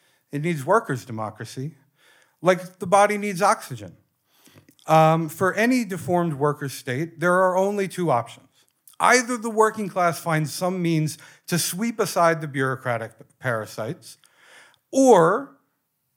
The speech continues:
capitalism is restored. And unfortunately, the latter happened in the Chinese case. But that's not the end of the story.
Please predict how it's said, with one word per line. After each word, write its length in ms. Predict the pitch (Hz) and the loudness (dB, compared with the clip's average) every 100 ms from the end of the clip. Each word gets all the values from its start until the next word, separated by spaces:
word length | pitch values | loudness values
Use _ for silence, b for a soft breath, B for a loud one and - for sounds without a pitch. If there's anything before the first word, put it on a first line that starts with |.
| _ _ _ | _ _ _
capitalism 720 | 175 160 165 151 143 139 135 | 0 0 0 -4 -4 -4 -6
is 100 | 117 | -8
restored. 480 | 127 - 175 98 - _ _ _ _ _ _ - | -16 -20 -16 -16 -16 _ _ _ _ _ _ -4
And 140 | 151 | 0
unfortunately, 680 | 151 - 160 156 160 143 143 | 0 0 -2 -2 -4 -4 -4
the 100 | 131 | -4
latter 340 | 131 123 127 | 0 0 0
happened 460 | 117 120 113 113 110 | -4 -8 -8 -12 -12
in 200 | 117 113 | -12 -12
the 60 | |
Chinese 460 | 113 120 113 117 113 | -12 -10 -10 -10 -12
case. 460 | - 180 101 - _ _ _ _ _ _ _ _ _ _ - | -10 -10 -10 -16 _ _ _ _ _ _ _ _ _ _ -10
But 100 | 180 | 0
that's 220 | 226 226 | 0 0
not 180 | 226 214 | -4 -6
the 120 | 202 | -6
end 120 | 190 185 | -6 -8
of 60 | |
the 80 | 180 | -12
story. 420 | - 233 196 92 | -14 -10 -8 -10